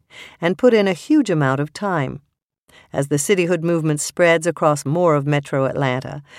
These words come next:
the people left in unincorporated areas will be the same ones with the fewest resources needed to form a city themselves.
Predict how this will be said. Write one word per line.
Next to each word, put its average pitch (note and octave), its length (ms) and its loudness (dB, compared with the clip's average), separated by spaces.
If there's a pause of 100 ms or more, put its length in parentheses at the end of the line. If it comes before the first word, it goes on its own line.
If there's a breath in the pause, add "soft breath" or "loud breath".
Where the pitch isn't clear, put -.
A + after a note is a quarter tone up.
(160 loud breath)
the E3+ 120 -4
people F#3+ 360 2
left G3 320 4
in E3+ 180 0
unincorporated D3 1000 2
areas C#3 460 0 (340)
will F#3 180 2
be G3+ 120 2
the F#3 140 2
same C#4 400 2
ones D3+ 400 2
with E3+ 160 -4
the F3+ 100 -2
fewest A3 540 0
resources D#3+ 760 -2
needed F#3+ 400 0
to F#3+ 100 -2
form G3+ 340 2
a G3 40 0
city D3 340 -2
themselves. D3 800 -4